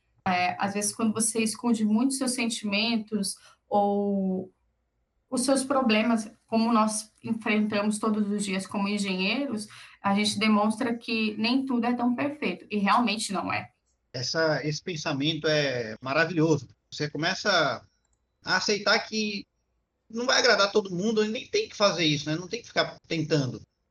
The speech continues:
Speaker 2: É, gasta muito a pessoa ficar tentando agradar todo mundo, achar que todo mundo. E uma coisa que eu acho legal de ti, até foi um episódio que eu, eu fiz uma publicação sobre,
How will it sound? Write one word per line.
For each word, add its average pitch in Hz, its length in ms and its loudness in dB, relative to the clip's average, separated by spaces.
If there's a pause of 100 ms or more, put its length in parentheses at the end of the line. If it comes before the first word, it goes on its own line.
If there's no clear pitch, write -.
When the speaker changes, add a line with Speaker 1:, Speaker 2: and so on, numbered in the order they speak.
(500)
Speaker 2:
É, 135 380 0
gasta 151 340 2
muito 175 800 2 (400)
a 143 120 0
pessoa 123 800 0
ficar 143 180 -4
tentando 147 300 0
agradar 143 460 2
todo 127 180 -4
mundo, 123 540 -2
achar 143 380 0
que - 100 -20
todo 156 280 -2
mundo. 143 260 -2 (240)
E 202 540 2
uma 220 140 0
coisa 233 200 2
que 240 60 0
eu 226 40 4
acho 226 160 -4
legal 180 320 4
de 143 120 -2
ti, 170 420 -4 (300)
até 156 160 -2
foi 160 180 -2
um 160 60 0
episódio 151 460 0
que - 120 -8
eu, 147 220 2
eu 160 120 -2
fiz 160 160 -4
uma 170 160 0
publicação 156 580 -2
sobre, 190 720 -4